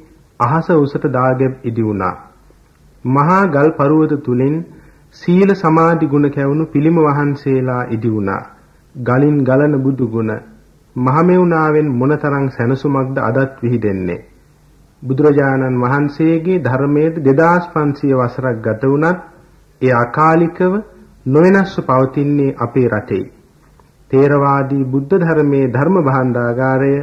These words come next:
මේ අපේ ලංකාවයි. ලෝකයේ විවිධ රටවල බොහෝ දෙනා අපේ රටට ගෞරව කරන්නේ මේ නිර්මල බුද්ධ ධර්මයේ නිසායි. වෙන බොන දෙයකටද?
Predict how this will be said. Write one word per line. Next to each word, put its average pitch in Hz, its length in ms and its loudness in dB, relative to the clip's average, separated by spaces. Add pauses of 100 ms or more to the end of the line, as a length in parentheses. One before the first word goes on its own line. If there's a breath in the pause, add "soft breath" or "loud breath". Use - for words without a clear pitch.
(100)
මේ 135 220 -2
අපේ 131 300 -2
ලංකාවයි. 113 720 -2 (840 soft breath)
ලෝකයේ 180 520 4
විවිධ 165 320 2
රටවල 156 460 2
බොහෝ 135 340 0
දෙනා 143 320 0
අපේ 139 300 0
රටට 131 320 -4
ගෞරව 143 420 0
කරන්නේ 123 600 -2 (440 soft breath)
මේ 139 220 2
නිර්මල 180 560 4 (280)
බුද්ධ 143 320 0
ධර්මයේ 131 460 2
නිසායි. 117 380 -2 (400)
වෙන 143 220 0
බොන 139 220 0
දෙයකටද? 120 580 -2